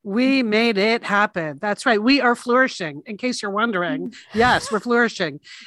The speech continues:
Speaker 1: So we did a lot of work over the holidays because earlier in the fall, um, our, we had two partners, right? We have a platform that, um, hosts our show, and we have an advertising partner that sells our ads.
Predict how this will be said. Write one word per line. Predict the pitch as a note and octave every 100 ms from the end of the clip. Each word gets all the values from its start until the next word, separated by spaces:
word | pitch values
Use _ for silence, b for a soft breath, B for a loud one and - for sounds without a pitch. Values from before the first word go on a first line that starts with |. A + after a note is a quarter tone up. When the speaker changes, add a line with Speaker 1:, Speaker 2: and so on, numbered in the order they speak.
| B
Speaker 1:
So | - B3+
we | B3
did | A#3 E4+
a | F4
lot | E4 E4
of |
work | G#3+ A3+ A#3+ B3 -
over | A3+ G#3+
the | G3
holidays | - G3 F3+ E3 D#3 D#3 -
because | A3 G#3 G#3+ G3 -
earlier | G3+ A#3 C#4+ C4 B3
in | A3
the | - -
fall, | G#3 E3 D#3 C#3+ D3 F3+ B B B B -
um, | F#3+ F#3 F3 E3+ E3 _ -
our, | G#3+ B3 B3+ A#3+
we | A3+ B3
had | C#4+
two | - C4+
partners, | - G3+ D#3+ D3+ D#3
right? | G#3 G#3+
We | F#3+
have | F3
a | E3 _ _ _ _ _ _ _ _
platform | - A#3+ D4 _ D4+ D4 C#4+ D4 D4+ - b b -
that, | A#3 A3+ G#3+ - -
um, | G3+ G3 F3+ F3 F3+ _ _
hosts | - B3 - C#4+
our | A#3+
show, | - C4 A#3+ A#3
and | G3+ G3
we | G3
have | G3+ G3 F#3
an | F#3 -
advertising | G#3 G#3+ A3 G#3 G3 F#3+
partner | F3+ G3+ F#3 F#3 F3
that | E3+ E3
sells | - E3+ D#3
our | E3+
ads. | - D3+ - - -